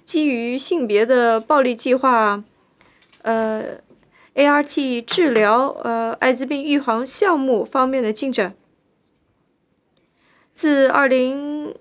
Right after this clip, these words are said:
零四年成为联合赞助方以来，难民署取得重大进展，将艾滋病纳入更为广泛的健康和保护授权。我们也特别感到高兴，难民署通过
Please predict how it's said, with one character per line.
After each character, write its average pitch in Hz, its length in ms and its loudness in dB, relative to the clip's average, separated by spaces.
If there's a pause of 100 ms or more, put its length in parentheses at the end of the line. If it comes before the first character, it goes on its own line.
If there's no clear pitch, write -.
零 277 200 2
四 339 240 -2
年 226 480 -2
成 269 280 -2
为 269 320 2
联 262 160 0
合 277 120 0
赞 285 180 -2
助 269 100 -2
方 294 200 -2
以 240 120 -4
来， 208 260 -4
难 285 180 -6
民 269 140 -4
署 247 560 2 (260)
取 240 200 0
得 247 100 4
重 320 160 -2
大 262 160 -2
进 269 220 -6
展， 226 420 -4
将 269 460 -2
艾 - 180 0
滋 247 140 -4
病 262 400 -8
纳 277 120 0
入 269 120 0
更 277 140 -2
为 269 100 2
广 220 240 0
泛 285 260 -4
的 202 240 -4
健 254 220 -6
康 269 200 -6
和 240 140 0
保 208 220 2
护 247 200 -2
授 269 220 0
权。 214 400 -4 (2750)
我 247 160 4
们 247 360 2
也 226 280 2
特 339 160 0
别 269 160 0
感 233 200 -2
到 240 240 0
高 294 280 0
兴， 277 340 -4
难 262 140 -4
民 247 160 -2
署 196 420 -2
通 294 260 -6
过 233 380 2